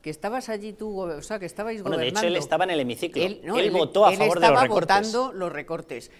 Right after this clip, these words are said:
Speaker 1: Pero bueno, em, vamos a ver, lo de Sánchez no es ya lo de que nos engañe con la luz o con el gas o que sean unos malos gestores, que esto es desde el primer día.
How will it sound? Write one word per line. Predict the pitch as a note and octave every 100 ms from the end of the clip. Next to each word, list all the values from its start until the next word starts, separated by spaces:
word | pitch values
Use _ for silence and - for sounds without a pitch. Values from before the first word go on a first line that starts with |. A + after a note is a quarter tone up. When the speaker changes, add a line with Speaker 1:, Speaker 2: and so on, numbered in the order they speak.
| _
Speaker 1:
Pero | F3+ E3+
bueno, | G#3+ G3 -
em, | D#3+ D#3+ D#3 D#3 D3+ D3 C#3+ - _
vamos | E3 E3+
a | D#3
ver, | C#3+
lo | D3
de | C#3
Sánchez | F#3 F3+ G#3 G#3 G3+
no | E3+ E3+ E3+
es | E3+ E3
ya | D#3 E3 E3+ -
lo | D3 C#3+
de | C3+
que | D3+
nos | C3+ C3
engañe | C3 C#3 D3+
con | D3
la | B2
luz | A#2+ D#3 E3 E3
o | C3+
con | C3+
el | B2
gas | B2+ D3 D#3 -
o | C3
que | B2
sean | C#3+
unos | C#3+ C3+
malos | C3+ D3 -
gestores, | - - D#3 D3 -
que | C#3
esto | - D#3
es | - B2 B2
desde | D3 E3 E3+
el |
primer | C3+ A#2+ C#3 C#3+
día. | C3+ E3